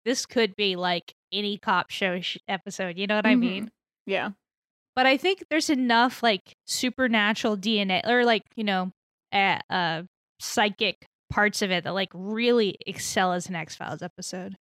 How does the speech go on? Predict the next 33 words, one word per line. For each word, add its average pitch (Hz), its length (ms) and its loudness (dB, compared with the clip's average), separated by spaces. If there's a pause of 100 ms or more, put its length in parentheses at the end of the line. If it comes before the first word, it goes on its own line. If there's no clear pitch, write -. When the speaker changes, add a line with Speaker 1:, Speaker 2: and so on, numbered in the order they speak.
(500)
Speaker 1:
I 226 80 2
love 262 180 6
the 320 120 4
scene 240 480 2
of, 202 340 2
uh, 185 340 2
Mulder 214 440 2
shooting 214 400 -2
a 202 80 -2
gun. 170 420 -4 (300)
Foreshadowing. 208 1120 0 (340)
He 254 80 0
has 277 140 0
good 269 200 2
aim. 277 760 2 (140)
<laughs> 339 80 4 (1300)
Even 311 140 4
though 427 100 6
he 427 120 6
told 294 280 4
us 415 120 4
he 349 120 4
had 339 180 4 (100)
bad 208 320 2
aim, 175 520 -4 (240)
like, 180 180 -2 (120)
a 220 40 -6
couple 202 300 -4
episodes - 440 -8
ago. - 240 -12 (260)
Speaker 2:
He's 302 120 2
been 330 160 0
practicing. 294 680 0